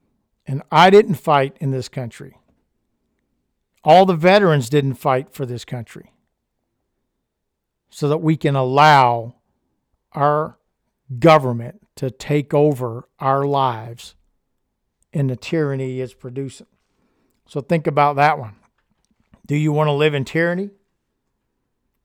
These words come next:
or do you want to have a free life? Do you want to make the determinations and vote on it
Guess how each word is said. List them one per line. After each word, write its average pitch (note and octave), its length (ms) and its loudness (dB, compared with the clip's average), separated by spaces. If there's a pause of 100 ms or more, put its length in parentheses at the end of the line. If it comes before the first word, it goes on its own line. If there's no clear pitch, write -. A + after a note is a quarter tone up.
(100)
or C#3 100 -12
do C3+ 60 -14
you C#3+ 120 -10
want C#3+ 140 -8
to C3+ 60 -8
have C#3+ 140 -8
a B2+ 60 -12
free D3 280 -8
life? C3+ 440 -10 (2000)
Do D3+ 80 -12
you D3+ 80 -6
want D3+ 100 -4
to D3+ 40 -6
make E3 200 -4
the C#3+ 100 -8
determinations F3 1000 -6 (1000)
and C#3 160 -8
vote D#3 260 -2
on G3 220 0
it G#3+ 140 -12